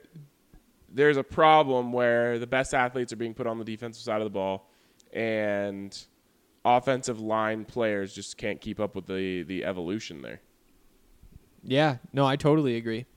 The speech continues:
Speaker 1: All right, next question comes in from Brandon Bowles, who says, "Why have some of our draft, uh, our draft picks still not signed their rookie contracts?"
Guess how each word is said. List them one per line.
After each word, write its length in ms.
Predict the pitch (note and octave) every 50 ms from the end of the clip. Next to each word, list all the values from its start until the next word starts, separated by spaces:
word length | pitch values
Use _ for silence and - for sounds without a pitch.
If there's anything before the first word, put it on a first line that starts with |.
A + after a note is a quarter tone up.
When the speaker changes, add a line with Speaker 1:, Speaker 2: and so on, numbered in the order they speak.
| _ _ _ _ _ _ _ _ _ _ _ _ _ _ _ -
Speaker 1:
All 80 | - C3+
right, 160 | D3+ D3+ -
next 720 | A2+ D3+ D#3 D3+ - - - - - - - - - - - _ _ _ -
question 920 | - - D#3+ D#3+ D3+ D3+ - - - - D#3+ D#3 D#3 D3+ D#3+ F3+ F#3+ F#3 - - - _ _ - - _ _ - - _ _ _ _ _
comes 480 | - - F3 E3 D#3 D3+ D3 C#3 B2+ - -
in 720 | - C3+ C#3+ C#3+ C#3+ C#3 C#3+ C#3+ C#3 C#3 C#3 C#3+ C#3+ C#3+ - - -
from 440 | - - - C#3 C3+ C3 B2+ B2+ B2
Brandon 300 | C3 C3+ C3+ C3+ C3 A#2
Bowles, 220 | B2+ B2 C3+ C3+
who 80 | C#3+ C3
says, 160 | - C3 A#2
"Why 160 | A#2 B2+ B2+
have 100 | C3 C3
some 160 | - D3 C3+
of 80 | C3 B2
our 100 | A#2+ A2+
draft, 340 | A#2 A#2+ A#2 A#2+ C3 C3+ - - _ _ _ _ - -
uh, 320 | A2 A2+ A2 G#2+ G#2 G#2 - - - - - - - -
our 100 | A2+ A#2+
draft 300 | B2+ C#3 C3 D#3+ E3 -
picks 200 | C#3+ B2 - -
still 200 | - C#3 C3+ C3+
not 180 | C3 F2 - -
signed 200 | B2+ B2 A#2+ A#2
their 80 | A2+
rookie 240 | A2+ A#2+ - - G#2+
contracts?" 640 | - B2+ B2 B2 A#2+ - G2+ F2+ F#2 - - -